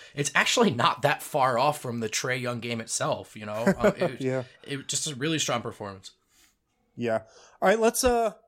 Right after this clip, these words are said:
Speaker 2: move to some other guys on this roster. Millsap, twenty-three points, eight of
Speaker 1: Oh,
Speaker 2: eleven
Speaker 1: yeah.
Speaker 2: shooting from Millsap, two of three from three,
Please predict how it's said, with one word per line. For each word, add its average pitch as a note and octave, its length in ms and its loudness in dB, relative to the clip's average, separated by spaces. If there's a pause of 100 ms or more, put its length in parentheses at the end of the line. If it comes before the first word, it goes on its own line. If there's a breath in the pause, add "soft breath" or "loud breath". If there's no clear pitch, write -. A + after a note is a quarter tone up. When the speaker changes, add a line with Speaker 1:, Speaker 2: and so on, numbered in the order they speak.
Speaker 2:
move E3+ 400 0
to G3 80 -4
some F3 180 -2
other E3 160 0
guys D#3 240 4
on D#3+ 80 -6
this D3 160 -2
roster. C#3 460 0 (500 loud breath)
Millsap, B3 800 2 (400)
twenty-three C4+ 640 2
points, F#3 520 2
eight E3+ 220 4
of B3 60 -2
Speaker 1:
Oh, B2+ 80 0
Speaker 2:
eleven G2 220 4
Speaker 1:
yeah. G#2+ 60 -2
Speaker 2:
shooting E3 320 0
from D#3+ 260 0
Millsap, C3+ 560 -2 (380 loud breath)
two A3 220 6
of C4+ 100 2
three A3 160 2
from F3+ 180 -2
three, D3+ 360 0